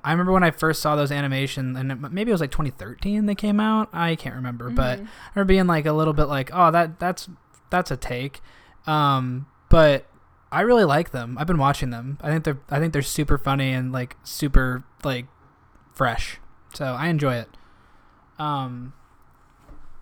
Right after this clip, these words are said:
Speaker 1: definitely wanna get down on these DuckTales. Definitely wanna, uh, I feel like there was one other thing. Oh, I undersold, uh, passages from elsewhere, or, I'm sorry.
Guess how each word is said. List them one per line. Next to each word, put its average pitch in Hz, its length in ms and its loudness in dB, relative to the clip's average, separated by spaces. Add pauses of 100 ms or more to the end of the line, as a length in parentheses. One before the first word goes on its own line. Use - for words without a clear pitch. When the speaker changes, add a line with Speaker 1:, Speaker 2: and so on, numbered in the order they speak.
(180)
Speaker 1:
definitely 214 420 -4
wanna 233 180 -2
get 208 120 -4
down 208 200 -2
on 202 60 -2
these 190 180 -2
DuckTales. 143 1000 -4 (120)
Definitely 180 560 -4
wanna, 160 720 0
uh, 135 560 -2 (640)
I 151 80 -6
feel 190 120 -2
like 190 60 -2
there 190 80 2
was 170 100 4
one 170 140 8
other 170 160 6
thing. 170 160 2 (100)
Oh, 226 440 10 (840)
I 175 140 4
undersold, 175 920 4 (100)
uh, 135 420 0 (120)
passages 147 640 2
from 131 500 0
elsewhere, 160 760 2
or, - 160 -2
I'm 151 120 6
sorry. 120 320 -6